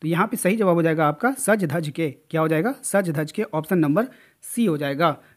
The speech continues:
ठीक है, क्वेश्चन नंबर देख लीजिए थर्टी नाइन में, थर्टी नाइन में कह रहे हैं, चंद्र ग्रहण से लौटती बेर कविता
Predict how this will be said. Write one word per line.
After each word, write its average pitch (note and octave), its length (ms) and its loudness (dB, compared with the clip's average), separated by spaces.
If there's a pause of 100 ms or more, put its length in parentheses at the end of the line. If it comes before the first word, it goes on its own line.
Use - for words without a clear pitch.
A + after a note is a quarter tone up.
ठीक E3 140 -6
है, A#3+ 80 2
क्वेश्चन A#3+ 360 -2
नंबर G#3 180 2
देख F3 180 -2
लीजिए E3+ 200 0
थर्टी D#3+ 300 -2
नाइन D#3 280 4
में, D3+ 280 2
थर्टी E3+ 120 -2
नाइन A3+ 140 0
में A3+ 60 0
कह A3+ 80 2
रहे A#3 40 4
हैं, A#3 60 -2
चंद्र G#3+ 280 0
ग्रहण E3+ 400 2 (320)
से G#3+ 220 4
लौटती F3+ 580 2
बेर F3+ 300 2
कविता E3 540 -2